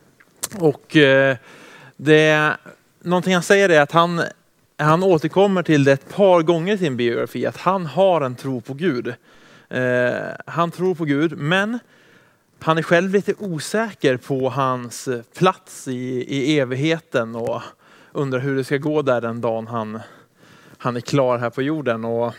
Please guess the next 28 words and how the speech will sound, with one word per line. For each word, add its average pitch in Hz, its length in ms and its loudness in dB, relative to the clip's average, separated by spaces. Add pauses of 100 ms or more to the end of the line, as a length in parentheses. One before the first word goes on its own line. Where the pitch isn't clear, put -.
(1500)
han 151 200 -2
är 131 300 2 (280)
totalt 156 680 0 (140)
ointresserad 139 920 0
av, 120 400 -2
av 139 180 -2
kyrkan 127 720 -4
och 117 400 -6
tycker 139 260 -6
det 127 140 0
känns, 120 500 -6 (1700)
ja, 139 180 0
men 175 160 -10
oerhört 185 340 -2
ointressant 143 560 -4
och 135 60 -18
tråkigt 160 420 -4
helt 120 200 0
enkelt. 113 520 -8 (680)
Eh, 135 540 0 (200)
och - 360 -2 (400)
jag 202 200 2
tror 214 320 0
inte 135 400 0
att 139 180 -4
han 127 260 -2
är, 120 680 0
eh, 123 60 0